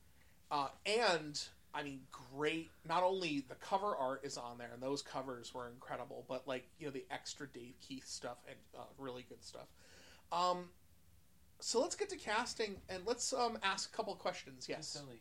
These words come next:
Speaker 2: have you read the latest Sandman thing
Speaker 1: I'm
Speaker 2: that
Speaker 1: sorry,
Speaker 2: came
Speaker 1: yeah,
Speaker 2: out?
Speaker 1: you did start asking me that. Yes, I did, and it was okay.
Speaker 2: The, the one that happens before.
Speaker 1: Yeah,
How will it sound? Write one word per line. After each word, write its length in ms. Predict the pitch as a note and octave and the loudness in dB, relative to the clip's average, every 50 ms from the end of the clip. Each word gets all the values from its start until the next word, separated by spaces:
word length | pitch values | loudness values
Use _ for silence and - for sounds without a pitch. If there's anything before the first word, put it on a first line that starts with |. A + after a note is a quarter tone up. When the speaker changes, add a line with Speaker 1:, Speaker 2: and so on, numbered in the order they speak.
| - - - | -18 -20 -20
Speaker 2:
have 120 | - A#2+ B2+ | -18 -16 -14
you 60 | C3+ C#3 B2 | -14 -14 -12
read 180 | B2 B2 A#2+ A#2 A#2 - - | -10 -10 -10 -12 -12 -16 -16
the 80 | B2 A#2 A#2 A2+ A2+ | -14 -14 -14 -14 -14
latest 280 | A#2 A2+ A#2+ C3 B2+ - - - - | -14 -14 -12 -14 -16 -16 -18 -20 -20
Sandman 400 | - - C#3 C#3 C3+ C3+ C3+ C3+ C3+ C3+ | -16 -14 -12 -12 -10 -10 -10 -10 -8 -2
thing 80 | D3+ F3+ | -2 0
Speaker 1:
I'm 60 | F3 | 0
Speaker 2:
that 40 | C#3+ | 2
Speaker 1:
sorry, 160 | F3 D3+ C#3+ | 2 4 4
Speaker 2:
came 40 | C#3+ C#3+ | 4 4
Speaker 1:
yeah, 20 | |
Speaker 2:
out? 60 | C#3+ C#3 | 4 2
Speaker 1:
you 80 | D3+ D3+ | 0 -4
did 260 | D3+ E3+ D#3+ D3 C#3+ | -4 -6 -6 -6 -6
start 200 | - - C#3+ B2+ | -4 -4 -4 -2
asking 220 | C3 B2+ - - D3 | -4 -4 -6 -6 -6
me 40 | C3+ | -6
that. 120 | C3 C3 - - | -8 -6 -4 -4
Yes, 160 | A3 G#3 - | -2 -2 0
I 40 | E4 | 2
did, 200 | D#4 A#3 A#3+ C4+ - - - - | 4 4 4 4 2 -6 -16 -10
and 80 | - C4 | -6 -6
it 40 | B3+ | -4
was 100 | C4+ B3 | -4 -4
okay. 160 | B3+ B3 - G3 G#3 G#3+ - - - - C3+ A#2+ | -6 -6 -6 -10 -10 -12 -18 -20 -20 -20 -18 -14
Speaker 2:
The, 120 | C3+ C3 B2+ A#2+ | -12 -12 -10 -10
the 80 | B2+ | -10
one 200 | B2 B2+ C3 C3 | -8 -8 -8 -8
that 120 | B2+ B2+ B2 B2+ | -8 -8 -8 -8
happens 280 | C3 B2+ B2 A#2 A#2 - | -10 -10 -12 -14 -18 -16
before. 460 | B2 A#2+ - - C#3+ C3+ B2 - - - | -18 -16 -12 -10 -8 -6 -6 -6 -6 -2
Speaker 1:
Yeah, 140 | - D#4 | 0 0